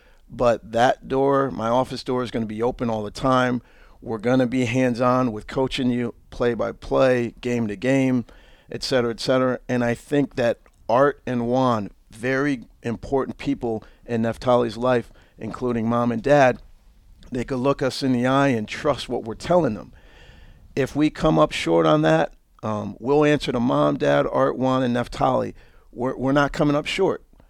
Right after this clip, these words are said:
Now, you gotta weigh that against the other schools and figure it out. And then if,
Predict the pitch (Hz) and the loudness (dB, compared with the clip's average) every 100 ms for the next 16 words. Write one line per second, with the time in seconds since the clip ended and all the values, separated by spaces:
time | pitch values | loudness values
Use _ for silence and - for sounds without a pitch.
0 | _ 123 120 120 135 131 123 123 127 131 | _ -6 -2 2 2 2 2 0 2 2
1 | 135 127 139 - 143 147 151 - 113 104 | 2 0 -2 -2 -2 0 -2 -4 -8 -8
2 | 113 113 - 131 139 170 139 - - - | -8 -8 -6 -4 0 2 0 -2 -10 -4
3 | 131 139 147 147 139 - | 0 2 4 2 0 -4